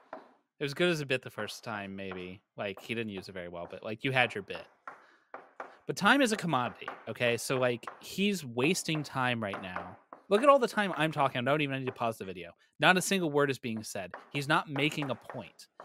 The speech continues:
What he should be doing is articulating while he's making a point. He's drawing. He should be elucidating his argument right now. This dead time is a complete waste. How, I've been still talking. I am still talking. James should be talking right now.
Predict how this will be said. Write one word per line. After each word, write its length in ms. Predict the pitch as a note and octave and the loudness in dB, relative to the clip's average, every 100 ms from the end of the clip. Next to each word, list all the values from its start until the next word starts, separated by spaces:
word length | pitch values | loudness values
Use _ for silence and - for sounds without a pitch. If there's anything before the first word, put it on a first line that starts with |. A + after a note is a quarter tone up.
| - - | -8 2
What 120 | D#3 | 2
he 80 | F3+ | 2
should 160 | - | 0
be 100 | F3+ | -2
doing 380 | D#3 F3+ F3+ C#3+ | 0 2 2 0
is 120 | D3 C#3+ | -2 -4
articulating 760 | C3+ - G3+ D#3 C#3 B2+ A#2 | -4 -2 -2 0 0 0 2
while 180 | A#2+ D#3 | 2 2
he's 200 | D3+ C#3+ | 0 -2
making 280 | C#3+ - C3 | -4 -4 -6
a 40 | |
point. 320 | - - A2 - _ - | -6 -8 -10 -12 _ -10
He's 180 | E3 | -8
drawing. 240 | - D#3+ C#3+ | 0 0 0
He 100 | D3+ | -2
should 200 | - D3 | -4 -2
be 160 | C#3 - _ _ - | -2 -4 _ _ -4
elucidating 880 | C#3 C3+ E3+ G3+ F3+ D#3 E3 E3 D#3 | -2 0 0 2 0 2 2 4 2
his 200 | E3 D3 D3 | 0 -2 2
argument 420 | C#3 C#3 A#2 A2 | 2 2 -4 -6
right 300 | A#2+ C3 D#3+ | 4 6 6
now. 360 | C#3+ B2 G#2 - _ _ _ _ _ - | 0 -2 -2 -10 _ _ _ _ _ -4
This 260 | C3+ G3 C#3+ | 2 2 2
dead 300 | C#3 F3+ F3 | 6 6 6
time 280 | D#3 C3+ B2+ | 0 -2 -2
is 140 | B2 | -6
a 40 | |
complete 500 | C3 C3+ - F3 F#3 - | -6 -8 -8 -8 -8 -4
waste. 260 | D#3+ F3 - - - | -2 -2 -6 -20 2
How, 260 | G#3 E4 E4+ | 4 4 6
I've 200 | B3+ E4 | 6 6
been 100 | C#4+ | 2
still 320 | - - A#3+ C#4 | -2 8 8 8
talking. 500 | - C4 - F#2+ - - - | 6 6 4 -6 -8 -20 0
I 100 | G3 | 6
am 140 | C4 B3 | 6 6
still 280 | - C4 | 2 2
talking. 420 | G#3 G#3+ G#3+ C3 F#2 - | 2 -4 -4 -6 -10 -14
James 380 | C3+ D#3 A3+ A#3+ | 2 8 8 8
should 160 | - A#3 | 2 -2
be 140 | G#3 | -2
talking 440 | - G3+ G#3+ F3 C#3 | -4 -4 -4 -4 -4
right 200 | A2 - | -4 -6
now. 280 | F#2 - | -12 -14